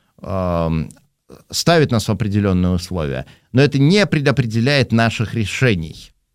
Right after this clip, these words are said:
То есть мы свободны следовать или не следовать давлению, э, наших, э, гормонов или вообще давлению нашего физического организма. Так,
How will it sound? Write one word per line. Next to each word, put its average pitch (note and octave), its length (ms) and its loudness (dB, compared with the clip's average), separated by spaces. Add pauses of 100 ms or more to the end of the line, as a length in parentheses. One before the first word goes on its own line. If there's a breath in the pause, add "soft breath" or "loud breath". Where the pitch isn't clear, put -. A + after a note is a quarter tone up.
(960)
То F2 100 -4
есть E2+ 180 -6
мы D3 440 4
свободны B2+ 1000 0 (140 soft breath)
следовать C#3+ 640 2
или B2 140 2
не C3+ 300 4
следовать A#2+ 760 0
давлению, A2+ 1200 2
э, E2+ 540 -4
наших, F#2 580 -6
э, D#2+ 320 -6
гормонов A2 600 2
или F2 100 -6
вообще E2+ 300 -6
давлению A#2+ 480 2
нашего F#2+ 340 -2
физического F2+ 640 -4
организма. F2+ 600 -2 (1400 loud breath)
Так, E2+ 400 0